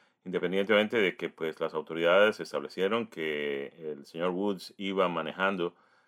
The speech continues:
eh, por encima de la velocidad permitida en esa carretera en el estado de California. El G B ochenta vino después, eh, mm, a, a cumplir su función de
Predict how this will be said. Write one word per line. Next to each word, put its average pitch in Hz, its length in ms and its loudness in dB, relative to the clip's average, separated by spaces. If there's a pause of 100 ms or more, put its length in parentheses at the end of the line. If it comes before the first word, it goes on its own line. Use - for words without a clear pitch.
(120)
eh, 80 240 -2
por 85 140 0
encima 143 360 2
de 95 40 6
la 82 80 6
velocidad 82 500 2
permitida 87 560 0
en 76 100 -2
esa 78 280 -2
carretera 85 540 2
en 73 80 -4
el 67 100 -6
estado 78 400 2
de 69 60 -2
California. 69 580 -4 (640)
El 196 320 4
G 170 300 8
B 156 300 4
ochenta 113 760 4
vino 113 480 -2
después, 123 640 0
eh, 107 360 4
mm, 95 600 -6 (320)
a, 85 840 0
a 65 60 -8 (400)
cumplir 160 440 0
su 95 220 -6
función 110 520 -2
de 85 420 0